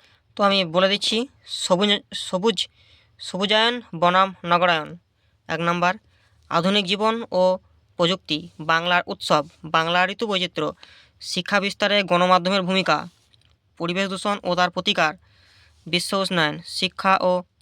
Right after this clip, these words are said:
চরিত্র গঠনে খেলাধুলার ভূমিকা, অরণ্য প্রাণী সংরক্ষণ ও স-, মানব জীবন, সমাজ কল্যাণে ছাত্র জীবন, ছাত্র সমাজ। তো এই দশটি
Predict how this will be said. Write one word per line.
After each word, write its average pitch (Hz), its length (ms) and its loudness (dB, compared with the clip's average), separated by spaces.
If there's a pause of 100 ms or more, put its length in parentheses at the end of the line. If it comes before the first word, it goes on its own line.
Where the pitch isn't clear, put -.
(120)
চরিত্র 175 340 -2
গঠনে 185 280 0
খেলাধুলার 180 420 2
ভূমিকা, 170 340 -4 (1000)
অরণ্য 175 340 2
প্রাণী 175 240 2
সংরক্ষণ 180 600 -6 (540)
ও 170 80 -4 (100)
স-, 160 140 -8
মানব 165 320 -2
জীবন, 180 280 0 (540)
সমাজ 180 360 0
কল্যাণে 190 380 0
ছাত্র 180 360 -4
জীবন, 147 240 -4 (920)
ছাত্র 214 260 -4
সমাজ। 156 320 2 (1300)
তো 196 120 -2
এই 190 140 2
দশটি 185 360 -2